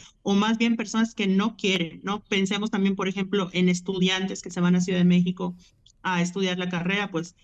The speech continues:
independientemente de su capacidad económica, lo que van a buscar es una vivienda de arrendamiento, no un,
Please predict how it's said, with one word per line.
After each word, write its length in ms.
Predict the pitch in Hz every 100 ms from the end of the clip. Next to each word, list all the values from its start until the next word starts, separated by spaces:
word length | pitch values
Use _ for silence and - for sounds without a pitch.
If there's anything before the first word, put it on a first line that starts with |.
| _
independientemente 840 | 180 175 175 180 185 220 247 202 196
de 60 |
su 100 | 190
capacidad 340 | - 180 180 190
económica, 480 | 185 180 214 285 190
lo 140 | 180
que 80 | 180
van 200 | 170 185
a 60 | 196
buscar 280 | 175 185 175
es 100 | 175
una 140 | 196
vivienda 320 | 175 175 180
de 60 | 180
arrendamiento, 720 | 160 160 165 160 175 190 185
no 220 | 175 160
un, 440 | 165 170 175 175